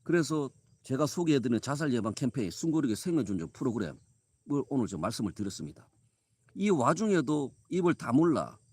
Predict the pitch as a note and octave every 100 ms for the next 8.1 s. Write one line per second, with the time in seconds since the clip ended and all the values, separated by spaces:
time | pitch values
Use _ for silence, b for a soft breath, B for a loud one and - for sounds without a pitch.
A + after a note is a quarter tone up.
0 | _ _ _ E3+ F#3 - C3 G#2 D#2 -
1 | - _ _ _ _ _ _ _ D#3 E3
2 | D#3 - A#3+ G#3+ B2 G#2 F#2+ F#2 C#2 -
3 | _ _ _ _ _ A2+ E3+ A#3 A#3 -
4 | B3 A3 A#3+ B3 A3 F3 E3 E3+ E3 D3+
5 | C3+ D#3 C#3 _ _ _ _ _ _ -
6 | B3 C#4 - - G3+ F3+ D3+ _ _ _
7 | _ G3 F3 B2+ D3+ A3 G3 A#2+ A2+ F2